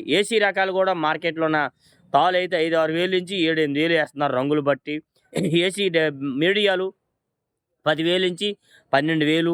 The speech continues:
పన్నెండున్నర. మీడియం బెస్ట్లో పదమూడు, పదమూడున్నర, పద్నాలుగు వేలు వేస్తున్నారు. బెస్ట్లు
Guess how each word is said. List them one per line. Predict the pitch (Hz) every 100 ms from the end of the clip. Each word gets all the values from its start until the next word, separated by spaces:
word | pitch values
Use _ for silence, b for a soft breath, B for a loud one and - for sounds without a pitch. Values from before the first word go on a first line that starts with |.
| 160
పన్నెండున్నర. | 135 139 135 131 120
మీడియం | 143 175 175
బెస్ట్లో | 170 202 196
పదమూడు, | 147 147 165 175 208 190
పదమూడున్నర, | 131 139 147 147 139 160 156
పద్నాలుగు | 123 123 127 131
వేలు | 147 135
వేస్తున్నారు. | 127 127 123 139 B B B 151
బెస్ట్లు | 170 -